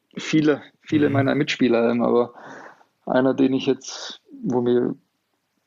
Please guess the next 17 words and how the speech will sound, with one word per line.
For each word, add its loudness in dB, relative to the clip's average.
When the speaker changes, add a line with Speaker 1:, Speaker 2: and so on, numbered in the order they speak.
Speaker 1:
direkt 0
einfällt, 0
ist -6
natürlich -4
Kevin -2
De 0
Bruyne, 0
der 2
ein, -4
ja, -6
Wahnsinnsspieler 2
ist. -2
Er 2
hatte 2
damals 0
in -4
Wolfsburg -2